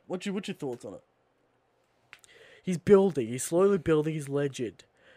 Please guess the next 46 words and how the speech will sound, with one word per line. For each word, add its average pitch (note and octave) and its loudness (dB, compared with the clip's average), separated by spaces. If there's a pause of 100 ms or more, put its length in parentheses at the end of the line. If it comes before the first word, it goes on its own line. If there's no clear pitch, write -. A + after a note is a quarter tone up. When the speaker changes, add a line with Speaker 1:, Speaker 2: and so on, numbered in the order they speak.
(640)
Speaker 2:
He's G#3 2
the A3+ 6
villain C4 12
of G#3+ 2
the G3+ -6
previous G#3+ 0
era. F#3 0
We C#3+ -8
need F#3+ -8
a F3+ -8
villain C#3 -6
of A#2+ -10
the A2+ -14
previous A2 -12
era. E2 -14 (160)
We D#3+ -6
didn't E3+ -6
have D#3+ -6
one B2+ -12
before. - -18
Speaker 1:
Mm-hmm. C#3 -12
Speaker 2:
Right? C3+ -10
He's E3 -10
the E3 -8
villain G#3+ 6
of G#3 4
the G3 -4
previous F3+ 0
era. D3+ 0 (2750)
It G#3 6
could - 8
be C4 6
cool. G#3+ 8 (480)
It F3 -8
brings G3+ 4
me G#3 0
back F#3+ 6
to A3 -2
Blackbeard. F3 4
Speaker 1:
We E3 -4
don't F3 2
want F#3+ 4
a G3 6
Maruda F3+ 6 (200)
Obito D3+ -2
thing. D#3 -4